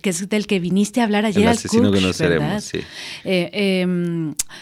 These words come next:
Speaker 1: y estos libros todos han surgido a partir de la investigación periodística,
Speaker 2: Así es.
Speaker 1: ¿cierto? Yo cuando ayer, mm, estaba escuchando muchas entrevistas contigo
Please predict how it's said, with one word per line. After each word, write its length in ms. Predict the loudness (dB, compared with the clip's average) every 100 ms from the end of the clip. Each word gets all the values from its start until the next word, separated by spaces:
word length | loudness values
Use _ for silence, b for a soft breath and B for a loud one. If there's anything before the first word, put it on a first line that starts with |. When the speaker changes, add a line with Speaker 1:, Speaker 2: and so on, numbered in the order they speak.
| B B B B
Speaker 1:
y 300 | 0 0 0 2
estos 300 | 2 4 6
libros 400 | 6 6 4 4
todos 400 | 4 4 2 2
han 200 | 2 2
surgido 520 | 2 -2 0 0 0
a 60 | 0
partir 500 | -4 -4 -4 -4 -4
de 460 | -2 0 2 0 0
la 120 | -2
investigación 760 | 0 -2 -6 -6 -6 -6 -6 -6
periodística, 720 | -4 -2 -2 -2 -6 -8 -10
Speaker 2:
Así 180 | -8 -8
es. 60 | -2
Speaker 1:
¿cierto? 420 | -2 -2 -2 -4 B B B B _ -20 -20 _ -20 _ -20 -12 0
Yo 280 | 4 4
cuando 600 | 2 0 4 6 6 2 -2 -2
ayer, 300 | 0 4 2 0 -14 -20 -20 -20 -18 -4
mm, 380 | 0 2 2 2
estaba 300 | 0 2 2
escuchando 360 | 2 0 2
muchas 240 | 2 0 -2
entrevistas 540 | -4 -4 -4 -4 -6
contigo 540 | -4 -4 -2 0 -2